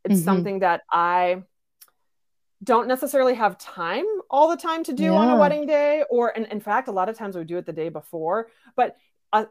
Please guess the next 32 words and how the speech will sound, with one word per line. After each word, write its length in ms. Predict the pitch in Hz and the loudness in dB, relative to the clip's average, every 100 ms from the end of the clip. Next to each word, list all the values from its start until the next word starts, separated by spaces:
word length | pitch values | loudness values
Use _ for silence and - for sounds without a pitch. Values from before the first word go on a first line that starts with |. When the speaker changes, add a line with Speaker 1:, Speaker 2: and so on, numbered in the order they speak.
| - | 2
Speaker 1:
uh, 320 | 190 196 185 - _ | 4 4 0 -6 _
the 80 | - | -10
stylist 380 | 208 240 262 254 | 2 4 4 2
that 100 | 233 | -2
I 180 | 214 233 | -2 -4
hire, 380 | 233 208 208 208 | -4 -6 -4 -6
she 260 | - 254 | -10 -8
has 240 | 262 247 233 | -8 -6 -8
a 60 | |
whole 200 | 214 226 | -8 -8
bunch 220 | 220 220 220 | -6 -8 -10
of 80 | 202 | -12
props 560 | _ - 185 - - - - | _ -2 -2 -2 -8 -14 -12
and, 360 | 196 196 190 190 _ _ - | -10 -8 -8 -10 _ _ -10
you 60 | |
know, 240 | 202 185 - | -6 -6 -4
uh, 200 | 180 175 | -4 -2
fabrics 520 | 175 254 226 196 165 | -2 0 2 2 -4
for 120 | - 196 | -6 -4
backgrounds 580 | 214 214 202 180 175 | -2 -2 -4 -6 -6
and 100 | 175 | -8
that 140 | 175 156 | -10 -8
sort 120 | 185 | -10
of 60 | 175 | -10
thing. 140 | 180 | -12
And 80 | 180 | -12
she 200 | - 233 | -10 -10
sources 640 | 226 - 233 240 185 185 | -10 -4 4 4 4 0
Speaker 2:
Mm-hmm. 40 | 175 | -2
Speaker 1:
things 300 | 202 196 208 | -4 -6 -10
specific 540 | - 190 202 196 196 | -12 -10 -8 -6 -6
to 400 | - 202 190 180 | -8 -4 -2 -2